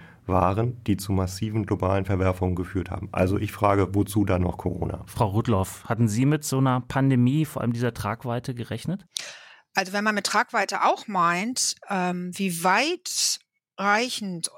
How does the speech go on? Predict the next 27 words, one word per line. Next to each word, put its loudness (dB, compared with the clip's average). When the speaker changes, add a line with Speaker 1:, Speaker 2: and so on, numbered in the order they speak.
Speaker 3:
also -2
wie -2
umfassend 0
verschiedene -2
Bereiche 0
jenseits -2
vom -4
Medizinischen -2
beeinflusst 0
werden, 0
also -2
gesellschaftliche 0
und -6
wirtschaftliche -2
Bereiche 0
insgesamt -2
und -6
wie -4
lange 0
es -4
andauert, 0
habe 2
ich 0
da 4
nicht 2
mit -12
gerechnet. -4